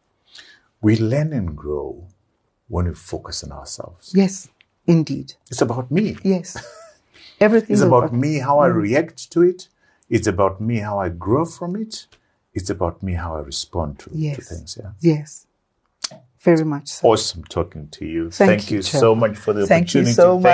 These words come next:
Speaker 2: much
Speaker 1: you.
Speaker 2: for having
Speaker 1: Thank you.
Speaker 2: me.
Speaker 1: Thank you.
Speaker 2: <laughs> Thank you.
Speaker 1: Allow me now to turn to our viewers who are all over the world. Thank you so much for supporting us,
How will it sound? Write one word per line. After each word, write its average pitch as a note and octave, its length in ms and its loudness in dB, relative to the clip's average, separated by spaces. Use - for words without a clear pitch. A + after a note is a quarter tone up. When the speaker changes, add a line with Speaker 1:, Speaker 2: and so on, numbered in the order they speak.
Speaker 2:
much E3+ 60 -6
Speaker 1:
you. E3 120 4
Speaker 2:
for F#3+ 140 6
having F3+ 260 4
Speaker 1:
Thank E3 160 4
you. D#3+ 140 4
Speaker 2:
me. - 60 0
Speaker 1:
Thank - 380 2
you. D3 100 2
Speaker 2:
<laughs> G#3+ 60 0
Thank - 320 -4
you. - 120 -18
Speaker 1:
Allow C3 320 6
me B2+ 160 4
now A#2+ 240 6
to A2+ 160 -4
turn A2 320 2
to G#2+ 180 6
our F2+ 320 8
viewers F2+ 680 0
who G#2 260 6
are F#2+ 420 6
all C#3 180 8
over C3 200 4
the A#2+ 120 4
world. D3 400 6
Thank D3+ 260 0
you D3 80 -6
so E3 240 4
much D3 240 0
for A2 440 4
supporting C#3+ 640 0
us, - 320 -4